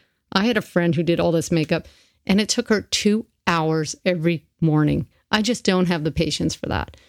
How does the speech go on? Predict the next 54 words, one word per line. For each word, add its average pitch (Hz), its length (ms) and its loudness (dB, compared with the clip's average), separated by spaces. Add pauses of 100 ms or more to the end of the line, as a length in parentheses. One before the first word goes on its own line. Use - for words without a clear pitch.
(220)
And 190 160 2
once 247 180 0
you 262 60 -2
start 214 260 -2
doing 220 260 2
that, 269 260 -2 (220)
you 196 140 4
also 196 220 2
have 170 100 0
to 185 80 -4
think 185 220 0
about 165 400 0 (440)
the 185 100 4
whole 196 400 2
regimen 180 400 2
of 165 160 -2
removing 202 520 4
all 165 140 -2
this 151 160 -4
makeup 160 260 -2
and 165 140 4
what 175 100 2
it 170 120 0
does 190 320 0
to 175 100 -4
your 160 100 0
skin. 160 460 0
So 214 220 0
there 311 180 0
have 285 300 -2
<laughs> - 0 -
been 311 260 2
some 220 380 0 (400)
impacts, 220 520 -2
but 226 120 2
you 262 160 0
really 480 240 2
can 233 420 0
be 202 180 2
whatever 175 360 2
you 180 160 0
want 170 240 0
to 156 60 -2
be. 147 360 0 (320)
So - 140 0
when 226 100 2
I 233 80 0
say, 285 180 0
like, 220 160 -2
forty 220 460 0
is 180 220 -2
the 175 100 2
new 185 320 2 (180)
forty, 208 680 0